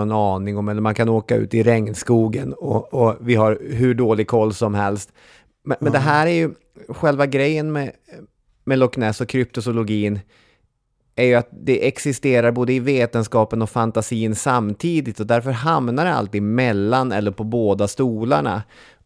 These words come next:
Speaker 1: Jag fattar att det är, <laughs> det är svåra frågor för en seriös zoolog att närma sig.
Speaker 2: Mhm.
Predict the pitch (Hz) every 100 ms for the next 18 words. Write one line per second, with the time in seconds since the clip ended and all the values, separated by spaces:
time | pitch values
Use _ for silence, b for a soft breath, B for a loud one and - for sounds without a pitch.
0 | _ 135 120 - 160 - - 151 151 143
1 | 135 - 113 107 104 104 110 B - 120
2 | 120 120 123 123 127 139 127 110 104 104
3 | 131 135 120 104 123 131 95 107 b b
4 | b _ _ 123 104 104 107 104 98 95
5 | 98 - - _ - - 117 104 92 98
6 | 98 - 110 117 120 110 101 139 131 -
7 | 52 104 - _ _ _ _ _ _ _
8 | _ _ _ 147 131 117 139